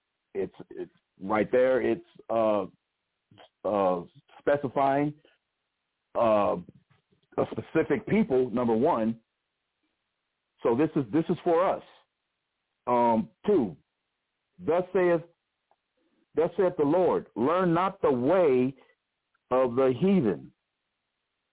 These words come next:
and be not dismayed at the signs of heaven, for the heathen are dismayed at them." The, the,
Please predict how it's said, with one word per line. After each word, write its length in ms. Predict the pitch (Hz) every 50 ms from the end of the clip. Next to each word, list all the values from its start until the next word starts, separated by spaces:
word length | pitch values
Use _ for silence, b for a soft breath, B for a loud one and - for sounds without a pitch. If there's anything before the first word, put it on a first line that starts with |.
| _ 131
and 160 | 127 117 104
be 140 | 147 151 151
not 240 | 151 160 156 131
dismayed 540 | 131 135 127 - 139 165 175 175 175 156 139
at 160 | 135 127 -
the 80 | - 113 - - 170
signs 300 | 175 175 175 160 147 120
of 140 | 123 120 107
heaven, 500 | 107 156 170 156 120 117 110 117 120 - B B B _ _ _ _ _ _ - -
for 480 | 147 147 139 135 135 135 131 131 127 107 98
the 140 | 127 123 123
heathen 440 | 120 151 180 185 175 160 151 139 139
are 200 | - 127 127 123
dismayed 680 | 104 123 127 120 - 110 123 139 147 165 165 160 131
at 240 | 101 98 92 - -
them." 300 | 92 80 71 67 69 69 _ _ _ _ _ _ _ b b b b b b b b _ -
The, 100 | - 123 - - _ _ _ - _
the, 80 | 165 165